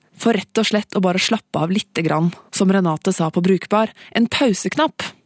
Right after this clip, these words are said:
Og det kan være å le av noe litt rart som skjedde, eller til og med av noe veldig fælt. Og det er ikke sånn at det er greit å kødde med det for alle. Derfor får du ikke høre de drøyeste vitsene her i P tre Dokumentar.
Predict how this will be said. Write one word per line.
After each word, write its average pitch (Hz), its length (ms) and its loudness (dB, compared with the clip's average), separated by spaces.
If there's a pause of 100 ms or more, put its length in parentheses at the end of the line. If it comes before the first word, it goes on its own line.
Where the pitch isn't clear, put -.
(180)
Og 240 80 2
det 269 100 4
kan 302 120 2
være 226 260 2
å 247 100 4
le 202 240 4
av 214 180 2
noe 226 120 4
litt 240 180 -2
rart 202 400 0
som 269 160 0
skjedde, 277 280 2 (360)
eller 269 240 2
til 220 240 0
og 240 80 2
med 208 240 2
av 208 160 2
noe 220 160 4
veldig 190 320 -2
fælt. - 500 -4 (280)
Og 196 100 -2
det 233 80 2
er 240 60 -6
ikke 302 140 -2
sånn 254 160 2
at - 120 -2
det 226 100 2
er 196 80 -4
greit 208 380 0
å 220 80 -2
kødde 175 280 -2
med 156 160 0
det 202 120 2 (320)
for 233 240 0
alle. 262 240 2 (460)
Derfor 220 540 2
får 185 180 0
du 190 80 -2
ikke 220 140 0
høre 185 240 2
de 196 120 2
drøyeste 185 440 0
vitsene 180 360 -2
her 175 180 -2
i 175 60 -4
P 180 160 -2
tre 180 180 -8
Dokumentar. - 600 -6